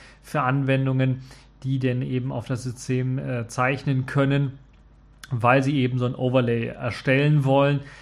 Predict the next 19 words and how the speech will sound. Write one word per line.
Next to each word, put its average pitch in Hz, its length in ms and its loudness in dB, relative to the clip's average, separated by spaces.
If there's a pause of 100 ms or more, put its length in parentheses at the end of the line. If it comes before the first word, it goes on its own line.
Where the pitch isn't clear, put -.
(240)
Und 131 440 0
hier 175 420 2
wird 175 140 2
jedoch 156 340 0
jetzt 151 300 -4
dann 143 160 0
diese 135 400 0
Funktionalität 135 640 -2
missbraucht, 143 720 2
indem 151 360 0
einfach 147 400 0
in 151 100 -2
dem 135 140 0
Overlay, 143 600 2
das 135 220 -2
ja 127 140 0
dann 127 140 -4
erstellt 135 520 -2
wird, 143 220 0